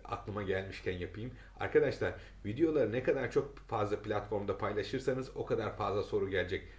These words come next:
Lütfen videoları paylaşın. Ve destek için like butonuna basıp bildirimi de açmayı unutmayın. Şimdi konumuza devam edelim isterseniz. Şimdi salami slicing'i anlattım. Fakat Zeynep'in şöyle bir sorusu daha vardı.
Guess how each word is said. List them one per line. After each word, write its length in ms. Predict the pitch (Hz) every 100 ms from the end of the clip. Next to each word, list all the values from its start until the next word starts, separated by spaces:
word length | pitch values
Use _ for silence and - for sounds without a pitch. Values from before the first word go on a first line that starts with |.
| - -
Lütfen 580 | 98 104 139 - 101 95
videoları 440 | 95 95 90 90
paylaşın. 460 | 101 92 85 - 90 - - - 107
Ve 140 | 104
destek 400 | 107 - 156 139
için 280 | - 151 151 - - - - - -
like 340 | 104 139 - 127
butonuna 460 | 113 113 101 95
basıp 380 | 104 - 151 147 - -
bildirimi 440 | 107 139 127 123 113
de 80 |
açmayı 340 | 117 - 110 104
unutmayın. 420 | 98 101 - - - - - -
Şimdi 420 | - - 233 147 131 -
konumuza 600 | 127 101 92 - 156 - -
devam 380 | 101 98 90 87
edelim 260 | 87 87 82
isterseniz. 720 | - 95 - 98 - - - - - -
Şimdi 340 | - 131 95 - -
salami 440 | - - 104 113 120
slicing'i 960 | - 120 110 - 98 - 104 101 139
anlattım. 600 | 156 117 113 104 - 196 - - -
Fakat 300 | 107 127 -
Zeynep'in 440 | 107 123 135 185
şöyle 340 | 185 156 170 175
bir 60 |
sorusu 340 | - 170 151 -
daha 240 | 156 139
vardı. 440 | 104 95 92 170